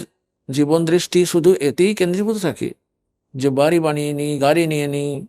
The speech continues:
আরও একটি প্লট নিয়ে নিই, দুটো বাড়ি আরও বানিয়ে নিই, আরও ব্যাংক ব্যালেন্স বানিয়ে নিই, একটা ফ্যাক্টরি লাগিয়ে নিই।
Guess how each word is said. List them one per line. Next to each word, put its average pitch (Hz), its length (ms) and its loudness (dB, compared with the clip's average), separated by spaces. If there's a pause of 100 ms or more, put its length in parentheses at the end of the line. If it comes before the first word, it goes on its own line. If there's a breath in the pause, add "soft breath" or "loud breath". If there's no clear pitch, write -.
আরও 156 180 0
একটি 160 180 -2
প্লট 151 320 2
নিয়ে 156 160 -4
নিই, 151 120 -2
দুটো 143 200 2
বাড়ি 147 220 2
আরও 151 160 4
বানিয়ে 147 300 0
নিই, 143 320 -4 (500)
আরও 196 280 -2
ব্যাংক 185 200 -2
ব্যালেন্স 165 240 -4
বানিয়ে 139 200 -6
নিই, 117 180 -8
একটা 127 180 -6
ফ্যাক্টরি 185 400 -4
লাগিয়ে 156 220 -4
নিই। 110 300 -10